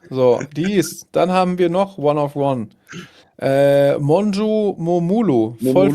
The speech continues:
Speaker 1: Vollfractor,
Speaker 2: ja.
Speaker 1: One of One. Ja,
Speaker 2: <laughs> Genau.
Speaker 1: dreihundertfünfzig Euro, lecko funny. Und dann noch mal eine Amos Pieper, Match
Speaker 2: Ja.
Speaker 1: Attacks, One of One, Superfractor.
Speaker 2: Aber auch relativ,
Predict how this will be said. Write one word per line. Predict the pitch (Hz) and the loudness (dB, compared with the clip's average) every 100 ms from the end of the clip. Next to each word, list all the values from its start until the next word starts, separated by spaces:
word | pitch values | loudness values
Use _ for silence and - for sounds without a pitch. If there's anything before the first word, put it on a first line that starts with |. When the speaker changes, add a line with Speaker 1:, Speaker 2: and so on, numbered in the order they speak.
| 175 | 4
Speaker 1:
Vollfractor, | 147 | 4
Speaker 2:
ja. | 110 127 | 2 0
Speaker 1:
One | 120 135 160 | 0 -2 -4
of | 160 | -6
One. | 175 208 277 - - | -6 -6 -8 -12 -8
Ja, | 120 185 | -6 -6
Speaker 2:
<laughs> | 247 | -6
Genau. | - | -6
Speaker 1:
dreihundertfünfzig | 117 - 139 131 - - 175 247 - - 214 190 | -4 -2 0 -2 -2 -2 -4 -4 -10 -10 -8 -6
Euro, | - 143 160 110 131 220 - | -2 0 0 -2 -6 -8 -14
lecko | 101 98 101 - 101 | -14 -12 -12 -12 -18
funny. | - 113 135 247 - _ _ _ - - _ _ | -14 -10 -8 -10 -12 _ _ _ -20 -20 _ _
Und | - 147 | -10 -6
dann | 143 151 | -4 -2
noch | 180 185 | -4 -4
mal | 175 175 | -4 -4
eine | 170 151 139 - | -4 -6 -8 -6
Amos | 139 175 175 175 | -6 -2 -4 -4
Pieper, | - - 190 - 190 208 254 - _ _ _ _ _ _ _ _ | -14 -14 -10 -4 -2 -2 -6 -12 _ _ _ _ _ _ _ _
Match | - 131 151 226 240 | -10 -4 -2 0 -2
Speaker 2:
Ja. | |
Speaker 1:
Attacks, | 220 233 254 - - | -4 -4 -4 -8 -6
One | 208 208 | -4 -4
of | 202 202 | -6 -4
One, | 214 214 | -4 -2
Superfractor. | 185 190 220 202 220 226 | -4 -4 -6 -4 -6 -4
Speaker 2:
Aber | - 220 | -2 2
auch | 247 254 | 2 2
relativ, | 127 110 - | -2 -2 -6